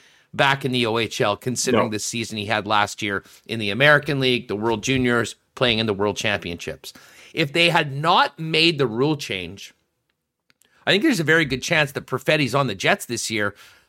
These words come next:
Speaker 1: but, you know, a guy that probably doesn't play a ton, you know, is in and out of the lineup,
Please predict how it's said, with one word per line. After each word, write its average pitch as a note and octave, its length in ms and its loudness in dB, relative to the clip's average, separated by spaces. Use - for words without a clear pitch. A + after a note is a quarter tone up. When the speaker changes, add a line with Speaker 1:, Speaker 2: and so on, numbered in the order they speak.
Speaker 1:
but, C#3 240 2
you E3 80 0
know, D3 120 4
a C#3+ 60 2
guy C#3+ 240 4
that D3+ 180 0
probably D3+ 380 2
doesn't C3+ 380 0
play D#3 240 2
a C#3+ 60 2
ton, D3 520 2
you C#3 100 -4
know, C3+ 140 2
is C3 140 2
in D#3+ 240 2
and D3+ 100 2
out D3 160 4
of C#3 60 0
the C3+ 80 0
lineup, C#3+ 560 4